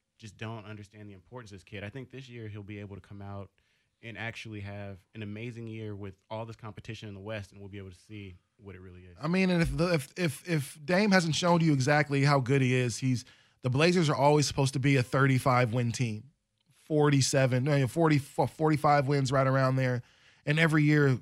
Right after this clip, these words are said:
Speaker 2: he leads this team to, of the four years LaMarcus has been gone now, uh, you've been top four twice.
Speaker 1: Yeah.
Speaker 2: You've been top, and one year you probably should have been top three, but everybody had such a great record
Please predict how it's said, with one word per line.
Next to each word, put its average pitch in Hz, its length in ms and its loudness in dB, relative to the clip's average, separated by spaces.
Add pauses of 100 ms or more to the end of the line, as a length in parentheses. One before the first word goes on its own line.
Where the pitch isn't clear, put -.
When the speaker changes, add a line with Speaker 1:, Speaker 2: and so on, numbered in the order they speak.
(100)
Speaker 2:
he - 260 -4
leads 139 300 2
this 123 160 -8
team 131 460 0
to, 127 460 -2 (600)
of 143 220 0
the 131 80 -2
four 190 260 0
years 170 220 2
LaMarcus 147 300 0
has 127 200 -6
been 127 160 -8
gone 127 300 2
now, 104 280 -6 (460)
uh, 117 260 -2
you've 131 200 -2
been 139 240 2
top 131 300 -2
four 113 520 0
twice. - 560 -4
Speaker 1:
Yeah. 147 200 -12 (200)
Speaker 2:
You've 120 220 0
been 131 180 -2
top, 123 380 -2
and 123 280 -2
one 165 200 4
year 151 260 6
you 139 240 -4
probably 135 400 -2
should 147 200 0
have 135 80 0
been 135 140 0
top 127 260 0
three, 147 280 2
but 117 400 -2
everybody 135 400 0
had 123 240 -4
such 139 180 -6
a 131 40 -6
great 117 280 -4
record 120 380 -2